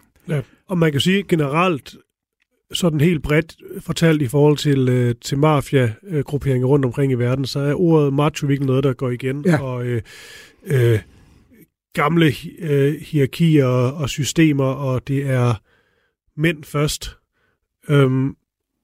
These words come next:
Speaker 1: og jeg kan næsten høre, at, at det er også sådan i den russiske, men det er nærmest som om, det er, det er skruet endnu mere op. Også i forhold til
Speaker 2: Ja.
Speaker 1: udtrykket. Og
Speaker 2: Jo, jo, og hvis du ser det, når, hvis du,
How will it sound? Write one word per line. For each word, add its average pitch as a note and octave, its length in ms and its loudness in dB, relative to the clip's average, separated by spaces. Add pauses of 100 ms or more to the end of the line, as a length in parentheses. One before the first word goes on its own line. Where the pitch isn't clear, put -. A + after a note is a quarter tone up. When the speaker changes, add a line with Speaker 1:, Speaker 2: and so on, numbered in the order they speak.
(240)
Speaker 1:
og G3 160 -6 (140)
jeg F3 200 0
kan D#3+ 80 -2
næsten F#3+ 240 2
høre, F3 400 4
at, D3+ 160 -4
at C#3 140 -4
det D#3 60 -2
er D#3 40 2
også D#3 120 2
sådan E3 100 -2
i D3 40 2
den C#3 80 -2
russiske, D#3 520 2
men C3+ 180 0
det C3+ 60 0
er B2+ 40 0
nærmest D#3 180 0
som E3 60 0
om, D3+ 140 4
det C#3+ 240 0
er, C3 140 -2 (280)
det - 80 -20
er D3+ 40 -8
skruet E3 300 -2
endnu G3 200 2
mere C3+ 100 0
op. A#2 160 -6 (180)
Også E3 220 -4
i - 20 -6
forhold F3 260 2
til D3+ 120 2
Speaker 2:
Ja. D#3+ 100 0
Speaker 1:
udtrykket. C3+ 560 0
Og B2+ 260 -12
Speaker 2:
Jo, D3 280 2
jo, E3 180 4
og F3+ 220 4
hvis C#3 180 2
du D#3+ 100 2
ser F3 340 2
det, D3+ 200 2
når, B2+ 140 -4 (180)
hvis C3 120 -18
du, C3+ 160 -2